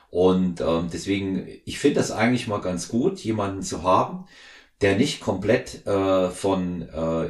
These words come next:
Instagram und allen anderen Dingen in diesem Bereich beeinflusst ist, sondern mit dem man mal ganz neu,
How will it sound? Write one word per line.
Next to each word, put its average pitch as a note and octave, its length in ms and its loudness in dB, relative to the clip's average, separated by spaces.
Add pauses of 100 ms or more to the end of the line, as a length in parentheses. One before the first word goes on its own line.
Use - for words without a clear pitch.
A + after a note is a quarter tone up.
Instagram B2+ 640 -2
und F#2+ 200 -4
allen A2 240 -2
anderen F#2 400 -6
Dingen B2 420 -2
in F#2+ 220 -8
diesem A2+ 460 -4
Bereich F#2 500 0
beeinflusst - 640 -6
ist, - 300 -16 (640)
sondern G2 400 0
mit F#2+ 160 0
dem A2 120 2
man G2 180 0
mal F#2 160 2
ganz - 320 2
neu, G#2 400 2